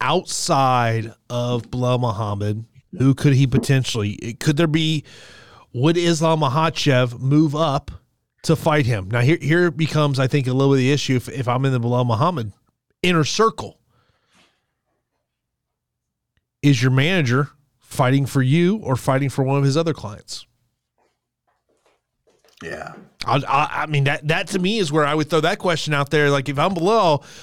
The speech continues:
Speaker 1: I'm sitting there, you guys start having that conversation with your manager going, "Hey, man, you're pushing for me. You ain't pushing for Islam, right?"
Speaker 2: Yeah, a manager's gotta have a favorite fighter. Just like every parent surely has a favorite kid.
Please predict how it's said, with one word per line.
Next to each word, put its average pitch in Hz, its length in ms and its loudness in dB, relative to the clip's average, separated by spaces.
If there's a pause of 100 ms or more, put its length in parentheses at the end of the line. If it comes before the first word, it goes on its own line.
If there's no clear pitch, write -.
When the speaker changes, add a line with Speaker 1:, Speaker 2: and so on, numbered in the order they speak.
(120)
Speaker 1:
I'm 165 160 2
sitting 208 300 0
there, 175 180 2
you 156 200 2
guys 180 200 0
start 196 160 0
having 185 180 0
that 185 120 0
conversation 190 520 0
with 180 60 4
your 175 80 2
manager 202 360 2
going, 175 220 2
"Hey, 226 180 0
man, 180 380 0 (300)
you're 160 140 2
pushing 226 320 0
for 196 160 0
me. 220 440 0 (480)
You 170 160 2
ain't 208 140 0
pushing 226 280 0
for 175 80 0
Islam, 185 420 2
right?" 131 220 0 (840)
Speaker 2:
Yeah, 120 320 0
a - 20 -6
manager's 151 540 -2
gotta 127 260 2
have 117 180 -4
a 98 100 -10
favorite 104 280 -6
fighter. 107 500 -4 (540)
Just 160 220 -10
like 151 180 -4
every 123 260 0
parent 113 420 -6
surely 120 360 -4
has 90 160 -6
a 87 40 -14
favorite 92 400 -6
kid. 90 360 -8